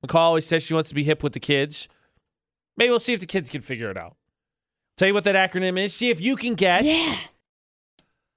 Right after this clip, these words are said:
Speaker 1: McCall, as human language advances,
Speaker 2: Yes.
Speaker 1: kids find ways to shorten it.
Speaker 2: Okay.
Speaker 1: And then that, those
Speaker 2: Right.
Speaker 1: acronyms become confusing, and we all adopt them, and there's more slang, and it's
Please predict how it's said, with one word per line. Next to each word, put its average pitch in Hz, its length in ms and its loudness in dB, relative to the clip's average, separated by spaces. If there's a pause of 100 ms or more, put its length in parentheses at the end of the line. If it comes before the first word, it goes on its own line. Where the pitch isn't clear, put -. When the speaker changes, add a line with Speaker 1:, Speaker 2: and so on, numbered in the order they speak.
(340)
Speaker 1:
McCall, 208 560 4 (640)
as 135 280 -2
human 180 400 4
language 165 420 4
advances, 135 880 0
Speaker 2:
Yes. 190 360 -2 (760)
Speaker 1:
kids 165 220 -2
find 139 280 2
ways 127 180 0
to 117 60 -6
shorten 98 340 -6
it. 92 140 -14 (240)
Speaker 2:
Okay. 240 240 -4 (200)
Speaker 1:
And 131 200 -2
then 131 100 0
that, 127 240 -2
those 147 220 0
Speaker 2:
Right. 151 240 4
Speaker 1:
acronyms 131 360 -2
become 120 400 -4
confusing, 160 640 -2
and 143 100 0
we 135 120 0
all 123 160 2
adopt 160 340 0
them, 147 140 -4
and 139 60 -6
there's 120 140 -8
more 127 140 -6
slang, 208 500 0
and 175 80 0
it's - 320 -6